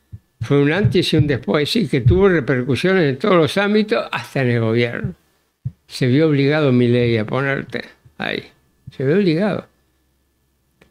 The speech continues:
Porque por algún lado tiene la presión, o él siente la presión de los planteos que estás haciendo y que está haciendo el espacio.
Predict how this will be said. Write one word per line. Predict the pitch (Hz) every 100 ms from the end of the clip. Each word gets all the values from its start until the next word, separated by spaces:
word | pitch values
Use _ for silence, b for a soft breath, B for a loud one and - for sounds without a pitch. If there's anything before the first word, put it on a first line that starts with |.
| _ _
Porque | - 135 131 147 -
por | - 143
algún | 151 151 226 233
lado | 220 226 190
tiene | 143 180 185
la | 151 139
presión, | 147 131 - 196 180 175 208
o | 175 135
él | 165
siente | - 170 160 139
la | 135
presión | 127 139 131 190 170 180 247 - _ _ _ _ _ -
de | 139
los | 127 120
planteos | 123 117 117 147 170 175
que |
estás | 127 165 127
haciendo | 127 233 262 226
y | 123
que | 123
está | 156
haciendo | 131 139 139
el | 131
espacio. | - 233 - -